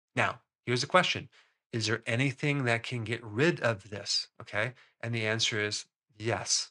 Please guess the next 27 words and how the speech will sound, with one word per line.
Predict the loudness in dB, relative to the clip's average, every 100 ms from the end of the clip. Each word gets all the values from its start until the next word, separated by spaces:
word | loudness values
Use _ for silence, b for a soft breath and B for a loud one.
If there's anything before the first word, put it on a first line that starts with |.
| _ 2
There | 4
are |
many | 4 2
things | 0 0 0
that | -2
you | -4
can | -4 -6
do | -2 2 2 0 -4
or | -4 -4 -6
take | -2 0 0 -4 -12 _ _
that | 2 6
are | 6
considered | 6 0 2 2 2 0 0
anti-glycation. | -2 0 0 0 -2 -2 0 0 0 -6 -10 -4 -2 0 2 0 -2 -8 -16 0
In | 2
other | 4
words, | 4 4 2
they | 0 -2
prevent | -4 -6 -6 0 2 2 -2 -8
this | -4 -2 -4
binding | 0 2 2 0 -2
of | -4
the | 0
sugar | 0 0 -4
to | -6
the |
protein. | -4 -4 -4 -8